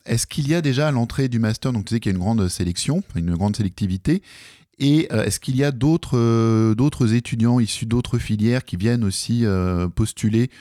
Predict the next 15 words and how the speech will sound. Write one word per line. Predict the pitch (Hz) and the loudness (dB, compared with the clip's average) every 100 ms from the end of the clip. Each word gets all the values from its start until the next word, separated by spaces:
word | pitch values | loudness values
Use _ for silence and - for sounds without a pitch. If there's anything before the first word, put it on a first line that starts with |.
| - - - | -20 -10 -2
ou | 104 | 0
des | 110 101 | 0 0
personnes | 104 - 113 120 104 | -2 0 0 2 0
plus | - 98 101 95 | 0 0 2 4
âgées | 98 95 139 | 2 2 0
qui | 160 | 2
ont | 104 | 0
déjà | 98 95 | 2 0
un | 107 | -2
petit | - | -4
parcours | 101 - 107 | -4 -2 -2
professionnel | 104 98 92 - 107 123 | -2 -2 -2 0 0 -2
qui | - 87 | -2 -2
viennent, | 104 120 117 | 0 2 2
euh, | 95 | 2